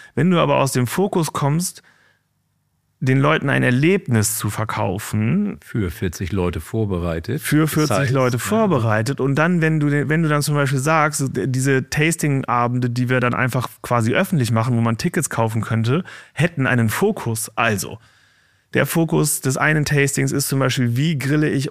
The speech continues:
Speaker 1: perfekt mit Mieter? Wie geht das? So. Man verlost ein Set zum Beispiel für, oder, oder günstiger oder sonst irgendwas.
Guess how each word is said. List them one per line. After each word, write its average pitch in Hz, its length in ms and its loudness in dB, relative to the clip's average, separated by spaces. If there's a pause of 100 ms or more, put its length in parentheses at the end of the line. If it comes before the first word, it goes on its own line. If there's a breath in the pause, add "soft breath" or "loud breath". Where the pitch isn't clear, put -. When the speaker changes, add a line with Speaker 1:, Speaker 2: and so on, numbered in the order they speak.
Speaker 1:
perfekt 123 520 -2
mit 131 160 0
Mieter? 113 440 -2 (720)
Wie 123 120 2
geht 151 200 2
das? 113 380 -6
So. 117 240 -2 (440 loud breath)
Man 117 120 2
verlost 143 400 2
ein 156 160 2
Set 175 320 -2
zum 160 160 -2
Beispiel 170 600 0
für, 135 540 0
oder, 120 320 0
oder 117 320 0 (380)
günstiger 165 520 0
oder 123 140 2
sonst 156 200 0
irgendwas. 165 280 0